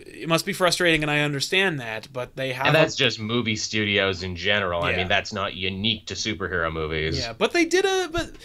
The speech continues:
Speaker 1: but there's, there's, uh, there's opportunity there, you know? I'm just, but the shows, you know, I think they need to be brought back home and, and given the same love and attention, because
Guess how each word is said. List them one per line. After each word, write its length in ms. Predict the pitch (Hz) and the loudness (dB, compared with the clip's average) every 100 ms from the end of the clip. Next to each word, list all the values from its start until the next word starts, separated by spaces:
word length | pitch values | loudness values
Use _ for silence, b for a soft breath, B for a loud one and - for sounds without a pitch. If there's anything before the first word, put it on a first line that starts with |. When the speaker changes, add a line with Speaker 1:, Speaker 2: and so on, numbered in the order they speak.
| B B B - | B B B -2
Speaker 1:
but 140 | 220 | 0
there's, 320 | 233 247 196 214 | 4 4 2 4
there's, 280 | 247 220 | 2 2
uh, 360 | 233 233 233 226 | 4 6 6 4
there's 160 | 226 226 | 2 2
opportunity 560 | 226 214 202 175 113 | 0 0 0 0 -2
there, 240 | 85 - - - | -8 -12 -16 -14
you 100 | 143 | -10
know? 160 | 131 135 | -8 -6
I'm 80 | 151 | -4
just, 320 | 170 - B B B B | -4 -6 B B B B
but 220 | 147 175 | 2 4
the 80 | 151 | 6
shows, 720 | 156 - 247 240 220 160 - - | 6 8 10 12 12 10 2 -4
you 100 | 160 | -4
know, 400 | 156 147 139 127 _ - - | -2 0 0 -4 _ -12 -4
I 120 | 147 | 0
think 240 | 185 170 | 2 2
they 100 | 160 | 2
need 260 | 156 156 143 | 2 0 -2
to 120 | 160 | -4
be 360 | 131 139 135 113 - | -2 -2 -2 -8 -10
brought 300 | 139 151 165 | 0 2 4
back 280 | 190 185 180 | 6 4 4
home 460 | 165 170 175 180 156 | -2 -2 -2 -2 -4
and, 200 | 127 - b b b | -6 -10 b b b
and 160 | 139 | -6
given 260 | 120 143 175 | -2 0 0
the 80 | 170 | 0
same 280 | - 190 175 | 0 0 2
love 180 | 175 180 | 2 2
and 80 | |
attention, 460 | 185 180 190 170 135 | 0 0 0 0 -4
because 400 | 135 151 139 | -4 0 0